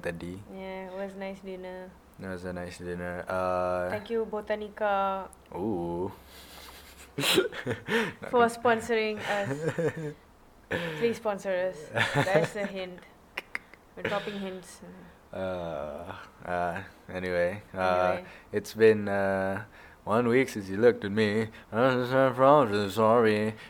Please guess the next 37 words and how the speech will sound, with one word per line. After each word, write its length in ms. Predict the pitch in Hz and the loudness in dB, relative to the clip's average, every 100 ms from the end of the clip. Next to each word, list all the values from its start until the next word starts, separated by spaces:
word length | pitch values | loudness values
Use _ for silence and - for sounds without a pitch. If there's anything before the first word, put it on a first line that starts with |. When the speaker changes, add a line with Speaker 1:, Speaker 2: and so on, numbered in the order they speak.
| - | -14
Speaker 1:
It's 80 | - | 0
been, 220 | 110 107 | 2 6
uh, 160 | 104 104 | 6 4
two 160 | - 120 | 4 2
or 40 | 120 | 2
three 240 | 117 113 | 0 2
Speaker 2:
Sure. 80 | 110 | 6
Speaker 1:
days 160 | 110 110 | 6 4
since 480 | - - 107 101 | -8 -6 -4 -4
the 120 | 101 98 | -2 0
last 240 | 101 - | 0 -2
episode, 480 | 101 101 - 113 110 | -6 -4 2 4 4
so 320 | 107 95 92 | 2 2 2
Speaker 2:
Yeah. 80 | 95 | 2
Speaker 1:
not 240 | 113 113 98 | 2 2 2
a 240 | 92 85 - - - - | 0 -2 -12 -20 -20 -20
huge 480 | - - 127 127 98 | -10 -4 0 0 0
lot 380 | 101 92 87 101 | 2 2 2 -2
has 300 | 98 90 85 | -2 -4 -4
been 160 | 92 90 | -4 -2
happening, 540 | 92 - 95 107 110 | -2 -2 -4 -2 0
but, 240 | 95 92 98 | 0 0 0
uh, 220 | 95 92 92 | 0 2 2
Speaker 2:
Mm. 40 | |
Speaker 1:
something 300 | 120 110 104 | 2 2 0
has 280 | 104 110 98 | 2 2 2
happened. 400 | 90 87 92 98 | -4 -4 -6 0
What, 160 | 107 113 | 0 2
how, 120 | 117 120 143 139 143 143 143 143 143 143 143 | 0 2 4 4 4 2 2 2 2 2 2
what 80 | 135 | 2
happened 320 | 131 - 117 107 | 0 0 -2 -2
recently? 500 | 104 98 92 90 90 85 - - - | -6 -8 -8 -8 -10 -16 -20 -20 -8
Speaker 2:
We 80 | 254 285 | 0 4
had 200 | 269 240 | 4 4
a 400 | 240 233 233 226 233 | 4 4 4 2 2
open 400 | 330 - 339 285 | 0 0 -2 0
day. 480 | 262 240 185 165 | 2 2 2 -4